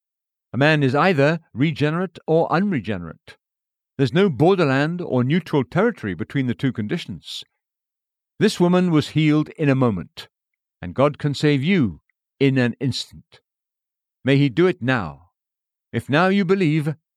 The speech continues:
it is done. There may be cases in which a blessing comes to a man, and he's scarcely aware of it. But this woman knew that she was saved. She felt in herself that she was made whole from her plague.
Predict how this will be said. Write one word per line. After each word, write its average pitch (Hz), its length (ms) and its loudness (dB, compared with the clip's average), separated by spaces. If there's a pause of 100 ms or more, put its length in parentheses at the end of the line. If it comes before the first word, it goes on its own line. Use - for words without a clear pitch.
(280)
it 147 140 0
is 131 340 0 (260)
done. 85 280 -6 (1080)
There 147 120 2
may 202 180 4
be 233 100 0
cases 170 720 -2
in 123 80 0
which 156 200 0
a 123 60 0
blessing 156 380 -2
comes 127 300 -2
to 117 120 -4
a 101 60 -2
man, 104 500 -8 (180)
and 123 140 0
he's 147 160 2
scarcely 143 480 -2
aware 175 300 2
of 80 80 -4
it. - 340 -16 (640)
But 120 100 -2
this 233 220 0
woman 156 300 2
knew 139 360 0
that 101 140 -6
she 120 180 -2
was 95 160 -6
saved. - 560 -10 (560)
She - 160 -2
felt 180 320 0
in 151 160 -2
herself 135 640 0
that 120 140 0
she 131 120 -4
was 123 140 0
made 147 380 0
whole 131 320 2
from 104 160 -10
her 120 160 0
plague. 82 540 -10